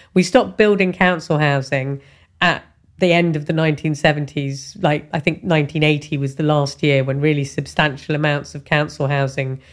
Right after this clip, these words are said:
were built. So twenty years later, you know, that was a historical way of doing things. No one was building social housing, um, at scale.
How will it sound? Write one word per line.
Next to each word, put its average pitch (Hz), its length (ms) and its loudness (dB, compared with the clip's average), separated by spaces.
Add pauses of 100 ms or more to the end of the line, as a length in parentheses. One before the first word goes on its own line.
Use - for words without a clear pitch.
(220)
were 160 140 2
built. 143 520 2 (260)
So 196 440 4 (560)
twenty 254 320 4
years 208 320 2
later, 202 600 0 (320)
you 220 80 4
know, 180 240 4 (540)
that 254 160 4
was 254 120 -4
a 226 60 4
historical 196 840 0
way 165 240 4
of 160 140 -4
doing 226 320 2
things. 123 400 -6 (220)
No 208 260 6
one 170 260 2
was 139 140 -2
building 135 460 -2
social 139 420 0
housing, 135 600 -2 (320)
um, 151 280 2 (100)
at 170 220 0
scale. 127 520 0